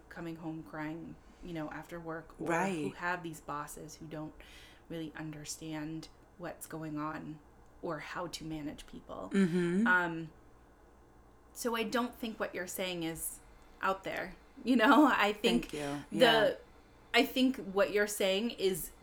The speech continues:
Speaker 1: the truest form for you.
Speaker 2: Yes.
Speaker 1: And, but it's, it resonates with a lot of people
Speaker 2: Right.
Speaker 1: where you sh-, have to shift your mindset.
Speaker 2: That's where it all starts.
Speaker 1: So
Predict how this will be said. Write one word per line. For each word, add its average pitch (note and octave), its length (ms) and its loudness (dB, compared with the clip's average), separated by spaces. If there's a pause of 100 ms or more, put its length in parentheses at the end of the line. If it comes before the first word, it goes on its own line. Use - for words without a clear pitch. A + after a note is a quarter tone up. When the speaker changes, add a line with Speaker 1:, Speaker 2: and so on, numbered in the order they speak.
(140)
Speaker 1:
the F#3 160 0 (560)
truest A3+ 560 4
form G3+ 380 2
for G3 180 -4
you. F3+ 380 -6 (360)
Speaker 2:
Yes. F3 520 6
Speaker 1:
And, G3 300 6
but G#3+ 140 6
it's, - 300 -2
it G#3+ 240 0
resonates G3+ 640 0
with F#3 160 -6
a F#3 40 0
lot D#3+ 240 0
of D#3+ 120 -10
people E3+ 440 -4
Speaker 2:
Right. D#3+ 360 6
Speaker 1:
where F#3+ 100 0
you G3 180 -2
sh-, - 80 -8
have G#3 260 0
to - 80 -10
shift - 320 -6
your F3 100 -4
mindset. F3 580 -4 (120)
Speaker 2:
That's F#3+ 240 0
where G3 140 6
it F3+ 60 6
all E3 340 4
starts. D3+ 560 0
Speaker 1:
So A3 440 4